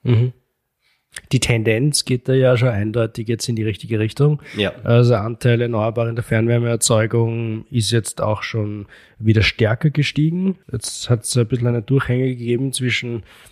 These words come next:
Speaker 1: zweitausendzwölf und zweitausendachtzehn, aber seitdem steigt's wieder stärker an. Jetzt sind wir bei sechsundfünfzig Prozent Anteil Erneuerbare in der Fernwärmeerzeugung. Vor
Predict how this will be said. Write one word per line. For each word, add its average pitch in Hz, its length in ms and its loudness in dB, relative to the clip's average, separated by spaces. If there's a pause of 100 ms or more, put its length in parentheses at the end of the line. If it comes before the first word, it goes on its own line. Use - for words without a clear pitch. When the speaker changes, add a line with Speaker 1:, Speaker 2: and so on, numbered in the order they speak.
(200)
Speaker 1:
zweitausendzwölf 120 1200 2
und 120 400 -4
zweitausendachtzehn, 120 1900 0
aber 123 180 4
seitdem 120 540 -2
steigt's 113 600 -6
wieder 117 160 -4
stärker 113 520 -4
an. 139 320 0 (380)
Jetzt - 120 -6
sind 127 80 4
wir 120 80 4
bei 117 100 0
sechsundfünfzig 123 800 -2
Prozent 117 460 -2
Anteil 113 320 -4
Erneuerbare 113 520 -2
in 110 100 -6
der 117 80 -4
Fernwärmeerzeugung. 117 1120 -2 (1000)
Vor 113 600 2